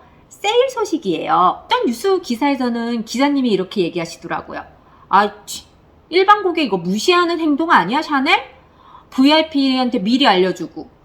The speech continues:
일반 고객한테는 안 알려주고 이거는 차별하는 거야."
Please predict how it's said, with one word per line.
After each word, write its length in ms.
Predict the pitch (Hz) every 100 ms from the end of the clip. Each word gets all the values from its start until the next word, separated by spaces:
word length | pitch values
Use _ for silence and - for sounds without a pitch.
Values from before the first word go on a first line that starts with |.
| _
일반 260 | 349 403 415
고객한테는 760 | 392 370 349 339 277 294 247 - - -
안 220 | 202 233
알려주고 720 | 349 370 220 185 175 165 - _ _
이거는 500 | 214 220 247 349 202
차별하는 640 | - 440 440 466 440 311 180
거야." 260 | 240 220